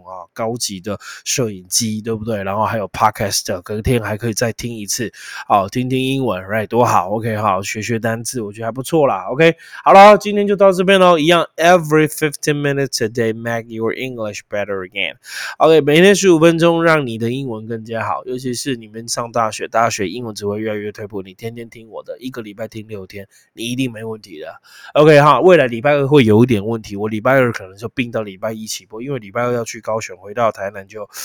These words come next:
可能十一点了。我是希望都控制在十点播，因为十点是最棒的一些时间。OK 哈，十点听完就可以准备好睡觉啦，可以吗？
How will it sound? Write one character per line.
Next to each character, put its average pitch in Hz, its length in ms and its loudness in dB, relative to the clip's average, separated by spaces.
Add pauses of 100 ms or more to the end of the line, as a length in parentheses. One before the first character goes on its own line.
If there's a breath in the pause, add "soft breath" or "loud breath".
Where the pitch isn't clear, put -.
(240 loud breath)
可 - 140 -20
能 95 100 -16
十 95 220 -8
一 104 120 -10
点 101 200 -8
了。 82 60 -12
我 107 100 -6
是 139 160 -6
希 127 180 -4
望 127 180 -2
都 120 100 -4
控 120 200 -8
制 117 100 -14
在 113 140 -4
十 - 260 -4
点 98 160 -10
播， 98 300 -10
因 113 80 -14
为 110 140 -10
十 107 200 -8
点 98 160 -16
是 107 140 -16
最 101 180 -10
棒 92 200 -10
的 95 80 -20
一 92 40 -20
些 95 120 -20
时 90 240 -14
间。 87 180 -14 (640 loud breath)
OK 147 300 8
哈， 135 160 4
十 113 180 -8
点 104 140 -6
听 107 140 -10
完 98 120 -10
就 101 120 -10
可 101 160 -10
以 101 60 -8
准 92 220 -14
备 101 240 -12
好 90 180 -16
睡 101 180 -18
觉 104 240 -4
啦， 101 280 -6
可 147 80 2
以 160 60 4
吗？ 156 260 6